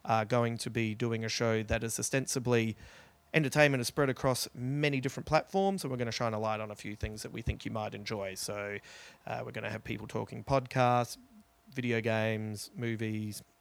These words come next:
Uh, I'm gonna be doing a segment on music. I'm gonna be doing the follow-ups to One Hit Wonders, and we'll have a listen and, uh, decide, uh, whether they were lucky or unlucky with their careers.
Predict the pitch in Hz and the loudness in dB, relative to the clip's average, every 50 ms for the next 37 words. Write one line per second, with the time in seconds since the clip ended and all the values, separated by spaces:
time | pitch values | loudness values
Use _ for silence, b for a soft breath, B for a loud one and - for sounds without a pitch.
0 | _ - - 110 104 101 104 - - - - - - - - 123 123 120 113 107 | _ -10 -8 -6 -6 -6 -8 -10 -14 -16 -20 -20 -14 -8 -6 -4 -4 -4 -4 -4
1 | 110 101 113 113 110 110 110 - - 123 113 117 120 117 117 - 117 113 110 107 | -4 -4 -4 -4 -2 -4 -2 -2 0 0 0 0 -2 -2 -2 -2 -4 -2 -2 -2
2 | 107 110 110 113 - 117 123 127 131 131 131 123 135 131 - - - - B B | -4 -6 -8 -8 -4 0 4 4 4 4 4 4 2 0 0 -2 -12 -20 B B
3 | B B B B B B 120 120 113 110 117 113 120 120 117 113 113 - - 147 | B B B B B B -2 0 0 0 2 4 4 4 4 2 0 2 4 4
4 | 143 139 127 110 110 - - - - 113 110 117 117 110 98 127 - - 113 110 | 6 6 6 4 2 0 -2 -4 -2 0 0 0 0 0 -2 -4 -2 -2 -2 -2
5 | 110 110 110 104 - - - - - 104 98 107 101 101 104 113 107 107 107 104 | -2 -2 -4 -4 -6 -6 -8 -8 -8 -8 -6 -4 -4 -2 -2 -2 -2 -2 -4 -4
6 | - - 104 101 101 101 101 101 101 101 101 101 101 98 - - 107 - - 107 | -4 -6 -8 -8 -8 -10 -10 -10 -10 -10 -8 -8 -8 -10 -10 -8 -6 -4 -2 0
7 | 107 107 104 104 98 - - B B B B B B B B B B - - 110 | 0 0 0 -2 -4 -6 -10 B B B B B B B B B B -6 -2 -2
8 | 110 110 117 117 - - - - - _ - - 123 117 110 113 107 101 113 107 | 0 0 -2 -2 -4 -6 -8 -12 -16 _ -2 2 2 4 4 4 2 4 4 4
9 | 107 110 107 113 110 107 113 - 120 110 107 - 120 107 107 107 110 120 - - | 4 2 2 2 2 2 0 0 -2 -2 -2 -2 -2 0 0 0 0 0 0 -2
10 | 117 110 107 107 107 107 - 107 110 107 107 117 120 107 - - 113 113 110 110 | -2 -2 -2 -4 -6 -6 -6 -6 -8 -8 -8 -8 -10 -8 -6 -4 -4 -2 -2 -4
11 | 113 - - - 123 120 123 135 143 - | -4 -6 -4 -2 0 2 2 2 0 -2